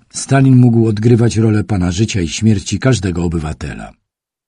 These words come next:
Z rzadka zwoływał komitet centralny i biuro polityczne. On sam był teraz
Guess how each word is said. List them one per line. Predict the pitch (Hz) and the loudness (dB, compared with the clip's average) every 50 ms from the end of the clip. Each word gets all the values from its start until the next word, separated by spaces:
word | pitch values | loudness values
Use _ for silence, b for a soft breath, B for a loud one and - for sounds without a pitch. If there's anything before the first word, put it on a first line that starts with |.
| _ _ _ _ - | _ _ _ _ -6
Z | 110 110 | -4 -2
rzadka | 120 151 143 - - 135 123 | -2 -2 -2 -2 0 2 2
zwoływał | 104 98 113 117 120 117 110 113 110 | 2 2 4 4 4 6 4 2 2
komitet | - 117 113 113 110 - 98 - - | 2 2 2 2 2 0 -4 -6 -4
centralny | - 95 87 87 101 110 110 107 120 117 117 B B B B B | -4 -4 -4 -2 -2 0 2 2 2 2 0 B B B B B
i | 117 117 | 0 4
biuro | 113 123 120 123 113 | 4 4 4 4 2
polityczne. | - 117 113 107 104 - 95 - - - - - 67 60 - _ _ _ _ _ - | 2 2 0 0 0 -2 -6 -8 -8 -10 -12 -12 -14 -14 -16 _ _ _ _ _ -4
On | - 120 127 | 0 2 2
sam | 117 - 135 131 117 | 2 2 0 0 2
był | 110 110 | 2 0
teraz | - - 110 107 107 - - | 0 0 0 0 0 -2 -4